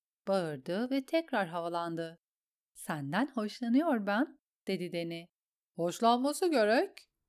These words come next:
Esmer Ben güldü. "Bende de bir damla ejderha kanı var. Bilirsiniz işte." "Sende?" Deni şaşırmıştı. Plum özgür birliklerin yaratığıydı.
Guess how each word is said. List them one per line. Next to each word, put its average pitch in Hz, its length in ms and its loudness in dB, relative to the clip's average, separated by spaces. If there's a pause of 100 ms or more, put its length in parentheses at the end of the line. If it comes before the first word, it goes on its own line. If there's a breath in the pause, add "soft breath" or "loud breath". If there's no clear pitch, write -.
(280)
Esmer 294 440 0
Ben 277 220 4
güldü. 170 480 -6 (380)
"Bende 262 380 6
de 180 180 2
bir 262 200 4
damla 202 360 6
ejderha 302 520 4
kanı 202 260 0
var. 190 220 0 (240)
Bilirsiniz 262 560 2
işte." 247 480 0 (420)
"Sende?" 180 800 -2 (460)
Deni 208 240 0
şaşırmıştı. 339 920 -2 (260)
Plum 202 400 2
özgür 320 420 2
birliklerin 320 520 2
yaratığıydı. 175 840 -2